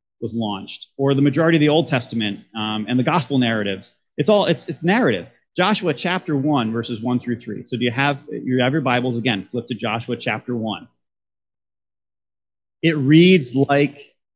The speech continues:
a story. It's a narrative passage, the book of Joshua is. In chapter one, verse one of Joshua,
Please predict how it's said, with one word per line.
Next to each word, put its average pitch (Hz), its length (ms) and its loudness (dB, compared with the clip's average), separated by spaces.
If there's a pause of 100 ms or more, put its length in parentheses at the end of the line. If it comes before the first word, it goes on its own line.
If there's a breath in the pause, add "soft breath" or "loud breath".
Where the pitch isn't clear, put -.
(260)
a 120 60 -4
story. 135 540 -4
It's 117 120 -10
a 127 60 0
narrative 139 720 0 (120)
passage, 110 520 -8 (640)
the 131 60 -8
book 131 180 0
of 120 80 -2
Joshua 127 460 -4
is. 101 440 -6 (1040)
In 131 120 2
chapter 170 360 0
one, 156 320 2
verse 156 280 -2
one 127 240 -2
of 110 100 -8
Joshua, 107 680 -8